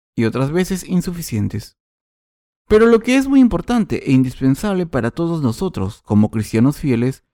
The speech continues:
es que deseemos desde lo más profundo de nuestros corazones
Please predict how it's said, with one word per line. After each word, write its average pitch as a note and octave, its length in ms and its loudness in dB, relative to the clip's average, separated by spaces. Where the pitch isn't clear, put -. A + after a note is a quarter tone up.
es C4 140 -4
que A#3 140 0
deseemos D#3+ 720 0
desde A2 220 0
lo G#2+ 140 -2
más B2 200 -2
profundo C3 540 -4
de G#2+ 100 -2
nuestros A2+ 360 -2
corazones B2+ 640 -2